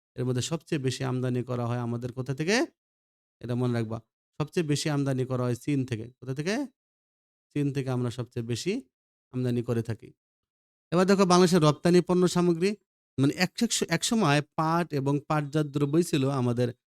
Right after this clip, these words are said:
প্রধান রপ্তানি পণ্য। পাট ও পাটজাত দ্রব্য, যেমন চটের ব্যাগ, পাটজাত দ্রব্য বলতে বোঝায় চটের ব্যাগ,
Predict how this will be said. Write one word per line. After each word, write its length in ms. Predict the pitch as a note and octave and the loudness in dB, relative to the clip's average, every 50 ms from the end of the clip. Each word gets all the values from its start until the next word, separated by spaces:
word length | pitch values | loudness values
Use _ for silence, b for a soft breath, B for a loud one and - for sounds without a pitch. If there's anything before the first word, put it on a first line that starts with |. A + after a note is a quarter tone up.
| _ _ | _ _
প্রধান 340 | - D3 C#3 C#3+ C#3+ C3+ C3 | -4 -2 0 2 2 2 0
রপ্তানি 360 | B2 A#2+ A2+ - B2 A#2 A2+ | 0 -2 -4 -4 -4 -4 -4
পণ্য। 340 | A2+ - A#2 A#2 A2+ A#2 A#2+ - _ _ _ _ _ _ | -4 -6 -6 -8 -6 -8 -10 -12 _ _ _ _ _ _
পাট 220 | - C#3 C#3 C3 C3+ | -2 0 0 2 0
ও 60 | B2+ | 0
পাটজাত 380 | B2 C3 C3 B2+ B2 C3+ C3 B2+ | 0 0 -2 -2 0 0 0 0
দ্রব্য, 320 | B2 B2 B2 A#2+ B2 A#2+ | 0 -2 0 2 0 2
যেমন 240 | A#2 A#2+ A#2 B2 A#2+ | 2 2 0 0 0
চটের 320 | - C#3 C3 B2 C3+ B2 | 0 -2 0 0 0 0
ব্যাগ, 260 | A#2 A#2 A#2+ A#2+ A#2+ - _ _ - | 0 0 0 0 -2 -4 _ _ -4
পাটজাত 240 | D#3 D#3+ E3+ F3 | -2 0 0 0
দ্রব্য 240 | D#3 D#3+ D#3+ D3+ D#3 | 2 2 0 2 2
বলতে 260 | D#3 C#3+ D3 C3+ C#3 | 0 0 0 0 -2
বোঝায় 240 | C3+ C3 B2+ B2+ B2 | -2 0 0 0 0
চটের 340 | B2+ - C#3 B2+ C#3+ C3+ B2+ | 0 -2 -2 0 0 -2 -2
ব্যাগ, 300 | A2+ A2 A#2+ A#2+ B2 B2 | 0 0 0 2 0 -2